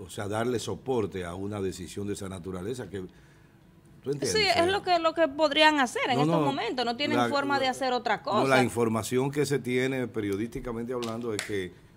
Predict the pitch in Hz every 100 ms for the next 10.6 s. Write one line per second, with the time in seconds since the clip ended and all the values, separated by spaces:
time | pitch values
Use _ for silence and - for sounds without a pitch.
0 | - 90 85 95 98 85 101 107 101 104
1 | 98 95 95 82 76 98 - - 190 175
2 | 190 170 - 240 269 254 226 196 185 175
3 | 170 - - - 247 285 277 240 285 320
4 | 320 311 269 220 220 220 233 226 220 226
5 | 226 233 294 339 - 214 220 226 220 214
6 | 214 277 269 202 185 190 262 - - -
7 | 214 233 247 220 214 226 269 262 277 226
8 | 185 185 214 - - - - 233 - 285
9 | 320 - 175 151 - - - - 180 214
10 | 208 226 214 202 185 156